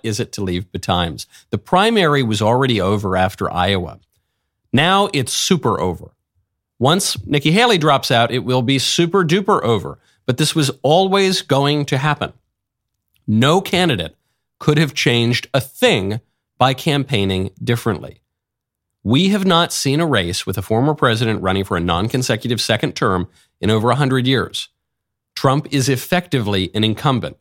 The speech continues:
I mention old Billy Shakespeare's line here as consolation to the supporters of the various vanquished candidates, because I'm a big Providence guy. I'm very pro-Providence. I'm very anti-whining about things that you can't change.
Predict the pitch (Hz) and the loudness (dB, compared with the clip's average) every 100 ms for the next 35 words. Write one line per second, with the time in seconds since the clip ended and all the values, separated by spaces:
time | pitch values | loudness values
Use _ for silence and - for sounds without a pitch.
0 | _ _ _ _ _ _ _ 104 139 202 | _ _ _ _ _ _ _ 0 2 2
1 | 233 208 156 165 175 151 165 156 - 143 | 2 2 2 2 2 2 0 0 -2 -2
2 | 135 113 113 135 117 80 110 - - 104 | 0 0 2 2 0 -4 -10 -16 -8 -4
3 | 82 80 123 - - 101 98 - - 143 | -4 -4 -6 -6 0 0 0 -4 -2 -2
4 | 135 143 156 190 - - _ _ _ - | 0 2 0 0 -4 -8 _ _ _ -4
5 | 117 113 117 - 220 123 110 123 110 110 | -2 0 -2 0 0 2 0 0 -2 -2
6 | 110 104 113 117 - 98 101 110 110 - | 0 2 2 0 -2 -2 -2 -2 -4 -6
7 | - 131 143 110 - - - _ _ _ | -2 0 0 -2 -8 -14 -14 _ _ _
8 | _ _ _ 117 147 175 226 175 202 156 | _ _ _ -2 2 2 0 2 0 0
9 | - 156 151 92 78 - - - _ _ | 0 0 2 -2 -6 -6 -6 -8 _ _
10 | _ _ - 147 180 214 202 - 175 170 | _ _ -4 -2 2 0 -2 -2 -2 -2
11 | - 156 147 87 69 - - _ _ _ | 0 0 0 -2 -8 -14 -16 _ _ _
12 | _ _ - 131 175 196 185 139 170 190 | _ _ -2 2 2 2 2 2 0 2
13 | 170 151 139 113 127 147 139 110 107 107 | 2 2 0 0 0 0 0 0 0 0
14 | - 107 104 - 98 104 120 110 - 123 | -2 -4 -4 -6 -6 -4 -4 -4 -4 -2
15 | 107 - - | -2 -6 -16